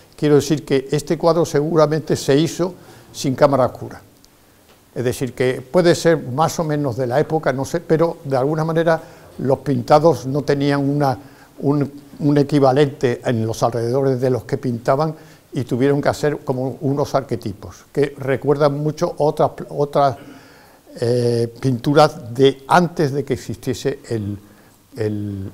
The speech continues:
el óleo en las pinturas al fresco y antes de que existiese la cámara oscura.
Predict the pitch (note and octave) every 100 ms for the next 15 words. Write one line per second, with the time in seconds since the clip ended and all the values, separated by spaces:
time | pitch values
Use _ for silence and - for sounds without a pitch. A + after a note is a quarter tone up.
0 | - A2 A2 C3+ B2+ B2+ D3 - B2+ A2
1 | F#2 - A#2 C#3 B2+ A#2+ A#2+ G#2+ C3 -
2 | - - - _ D#3+ C#3 C#3+ D3+ C#3+ A#2+
3 | - - C#3 - B2+ B2 A#2 A#2 A2 -
4 | -